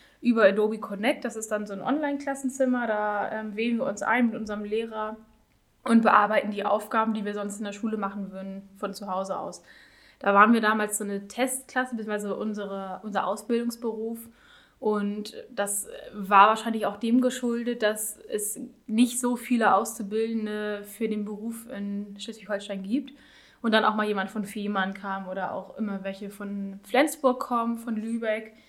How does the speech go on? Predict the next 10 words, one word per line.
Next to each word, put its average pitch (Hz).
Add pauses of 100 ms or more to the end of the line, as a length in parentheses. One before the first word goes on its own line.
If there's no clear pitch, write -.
(260)
Und 226
damit 226
die 220
nicht 220
jedes 208
Mal 208
den 196
weiten 196
Weg 202
haben, 196